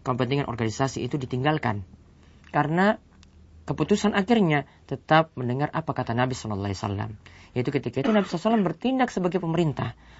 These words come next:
bertindak sebagai penguasa. Maka itulah mereka selalu, ya, manut, selalu taat terhadap apa yang dikatakan oleh pemerintah tatkala itu, yaitu Nabi sallallahu alaihi wasallam. Kita lihat dua hadis dalam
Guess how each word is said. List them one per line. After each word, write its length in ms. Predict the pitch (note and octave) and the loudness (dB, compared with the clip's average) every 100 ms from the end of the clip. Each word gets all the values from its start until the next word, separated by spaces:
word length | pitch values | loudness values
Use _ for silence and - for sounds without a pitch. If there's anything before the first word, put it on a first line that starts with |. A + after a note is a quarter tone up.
| - | -2
bertindak 480 | F#3+ - C#4+ C#4 B3 | -2 2 2 4 2
sebagai 400 | G3+ F3 D#3+ D#3 | 0 0 0 0
penguasa. 640 | D3+ D3 D3+ D3 A2+ - _ - - - - - - - | 0 2 4 2 -2 -4 _ -20 -20 -20 -20 -20 -16 -6
Maka 160 | B2+ A2+ | -4 -2
itulah 400 | A#2 D#3 F#3 D#3 - - - - - | -2 2 0 0 -12 -20 -20 -20 -10
mereka 240 | C3 B2+ C#3 | -4 -2 -4
selalu, 560 | C3 C#3 C3+ C3 C3+ - - - A#2 | 0 2 2 2 -2 -8 -20 -16 -10
ya, 160 | A#2+ | -6
manut, 560 | A#2 G#2+ C3 C#3 F#3 - | -6 -4 -2 0 -2 -6
selalu 400 | - B2+ A2 A2 | -4 -2 -2 -4
taat 400 | B2+ - F#3 G#3+ _ _ _ _ _ - | -6 2 2 2 _ _ _ _ _ -16
terhadap 400 | - A#2+ A#2 B2+ | -4 -2 0 -2
apa 240 | B2 - C3+ | -2 -2 -2
yang 160 | A#2+ | -2
dikatakan 480 | G#2+ A2 A#2+ A#2+ - | -2 -4 -4 -6 -4
oleh 160 | A2+ A2+ | -6 -4
pemerintah 320 | G#2+ A#2+ A#2+ | -4 -4 -4
tatkala 320 | G#2 - G#2+ | -6 -6 -4
itu, 240 | A#2+ - | -4 -2
yaitu 240 | D3+ A#2+ A#2 | -2 -2 -2
Nabi 240 | A2 A2 | -2 -2
sallallahu 400 | A2+ A2 G#2 G#2+ | -4 -6 -6 -4
alaihi 160 | G#2 F#2+ | -6 -6
wasallam. 320 | A2 - - - - - - - - - - - | -8 -10 -12 -16 -20 -20 -20 -20 -20 -20 -20 -4
Kita 160 | D#3+ | 2
lihat 400 | G#3 B3+ G#3+ - - - - _ _ - - - | 4 6 6 4 -2 -20 -20 _ _ -20 -20 -12
dua 160 | C#3 C3 | -4 -2
hadis 320 | A#2+ D3+ - | 0 -2 -2
dalam 480 | B2 A#2 G#2+ G#2+ | -2 -2 -2 -6